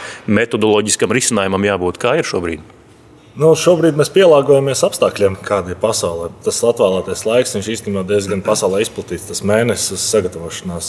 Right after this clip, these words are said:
Speaker 2: uz sezonu. Tā kā mēs ejam pēc plāna, visiem kopā sadarbojoties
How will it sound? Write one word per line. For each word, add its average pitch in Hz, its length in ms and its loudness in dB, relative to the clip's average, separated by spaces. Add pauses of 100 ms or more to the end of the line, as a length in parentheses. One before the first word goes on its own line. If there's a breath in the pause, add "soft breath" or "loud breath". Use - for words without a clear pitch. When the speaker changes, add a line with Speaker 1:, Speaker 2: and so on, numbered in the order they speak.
(140)
Speaker 2:
uz 82 180 -12
sezonu. 82 560 -6 (380 loud breath)
Tā 98 100 2
kā 92 160 0
mēs 92 240 -2
ejam 104 220 2
pēc - 320 -6
plāna, 123 500 0
visiem 101 320 -4
kopā 95 240 -6
sadarbojoties 98 840 -8